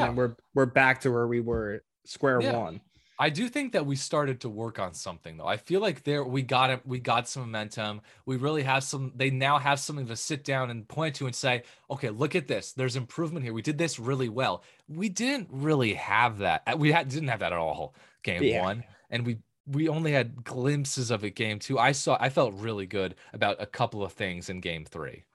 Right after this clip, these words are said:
Speaker 1: So tomorrow's a big game.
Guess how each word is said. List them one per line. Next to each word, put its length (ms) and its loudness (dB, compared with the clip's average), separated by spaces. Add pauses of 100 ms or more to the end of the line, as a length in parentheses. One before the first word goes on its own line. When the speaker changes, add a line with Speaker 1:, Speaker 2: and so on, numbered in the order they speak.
(680)
Speaker 1:
So 680 6 (500)
tomorrow's 640 6
a 60 0
big 480 0
game. 460 -2